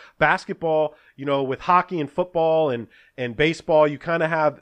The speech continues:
your separation and pads and masks and helmets and stuff. This is, like, the sport where you're actually, besides boxing, like, touching and sweating on and breathing on and, and, and, uh, it, it's so different, you know? And so,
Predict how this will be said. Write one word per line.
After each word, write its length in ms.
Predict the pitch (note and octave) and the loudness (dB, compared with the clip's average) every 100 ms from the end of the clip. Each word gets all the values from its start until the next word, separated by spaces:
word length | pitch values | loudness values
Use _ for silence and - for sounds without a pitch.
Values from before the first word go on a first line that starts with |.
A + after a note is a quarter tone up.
| - | -20
your 200 | C#3+ B2+ | -12 -10
separation 680 | - E3+ D3+ D3+ F3 - D3 | -2 -2 0 0 0 -2 -6
and 140 | A#2+ | -6
pads 380 | E3 D#3+ D#3+ C#3 | -2 2 2 0
and 100 | B2 | -4
masks 400 | D3 D#3+ D#3+ - | 0 0 -2 -6
and 80 | A#2+ | -4
helmets 380 | D3+ E3 D#3+ D#3 | -2 -2 -6 -8
and 80 | |
stuff. 280 | - E3 D#3 - - - | -4 0 0 -4 -20 -8
This 240 | D#3+ F#3+ G3+ | -2 -2 -2
is, 140 | E3 | 0
like, 180 | E3 C#3 | 0 2
the 100 | D3 | -6
sport 380 | - D#3+ D#3+ C3+ | -6 0 0 2
where 120 | C#3 | -2
you're 200 | C3+ D3 | 0 -2
actually, 560 | C#3+ D3 - C3+ B2+ - _ - | -2 -4 -6 -6 -6 -8 _ -10
besides 340 | - D#3+ C3 | 0 2 2
boxing, 540 | G2+ C#3+ D#3+ - C3+ | 0 0 0 -2 -4
like, 180 | B2+ B2+ - _ _ - | -2 -2 -6 _ _ -6
touching 520 | F#3 F3+ - A#2 A2 | -2 -2 -4 -8 -8
and 260 | A#2+ A#2 G#2+ | -10 -10 -12
sweating 540 | - D#3 F3 F#3 E3 | -14 0 2 4 2
on 220 | C3 A2+ | 0 -2
and 160 | A2 A2 | -6 -8
breathing 420 | D#3 G3 E3 D3 | -2 -2 -2 -2
on 240 | A#2 A2 G#2+ | -2 -6 -10
and, 140 | G2 - - - | -14 -18 -20 -10
and, 320 | B2 A#2 A2 - | -6 -6 -8 -10
and, 380 | B2+ A#2 A2+ A2 _ _ _ _ | -8 -8 -10 -16 _ _ _ _
uh, 180 | B2 - - | -20 -20 -14
it, 160 | D#3+ C#3+ | -14 -10
it's 180 | D3+ - | -12 -12
so 360 | - - G3+ F#3+ | -8 0 2 2
different, 720 | A#2 D3 F#3+ - A#2+ G2 G#2 | -2 -4 -4 -4 -12 -10 -6
you 100 | B2 | 0
know? 280 | C#3+ F3+ - - - | 2 0 -4 -20 -12
And 160 | C3+ C#3 | -8 -2
so, 360 | E3+ D#3+ D3+ | 4 6 4